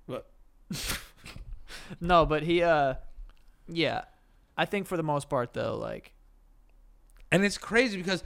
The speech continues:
Speaker 2: As long as it's not a child out there.
Speaker 1: the craziest thing, though, is, like, they'll put him on a stretcher, cart him off, keep playing.
Speaker 2: Yeah.
Speaker 1: They're like, "Woo!"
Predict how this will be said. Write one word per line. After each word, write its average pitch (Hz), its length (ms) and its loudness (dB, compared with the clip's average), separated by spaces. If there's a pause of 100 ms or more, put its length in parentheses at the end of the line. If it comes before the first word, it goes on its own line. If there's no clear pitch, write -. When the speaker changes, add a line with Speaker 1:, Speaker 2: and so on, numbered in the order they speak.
Speaker 2:
As 185 120 4
long 220 100 6
as 214 60 4
it's 208 100 -2
not 202 120 6
a 147 80 4
child 160 580 4
out 127 220 0
there. 127 300 -2
Speaker 1:
the 214 120 -2
craziest 233 400 0
thing, 233 180 2
though, 247 200 4
is, 220 140 4
like, 175 140 0
they'll 160 120 4
put - 180 8
him 196 80 0
on 190 80 2
a 160 60 0
stretcher, 175 440 0
cart 185 320 4
him 190 100 0
off, 226 260 2 (320)
keep 135 200 -8
playing. 147 340 -2 (960)
Speaker 2:
Yeah. 143 240 2 (220)
Speaker 1:
They're 160 100 4
like, 147 140 0
"Woo!" 587 1120 12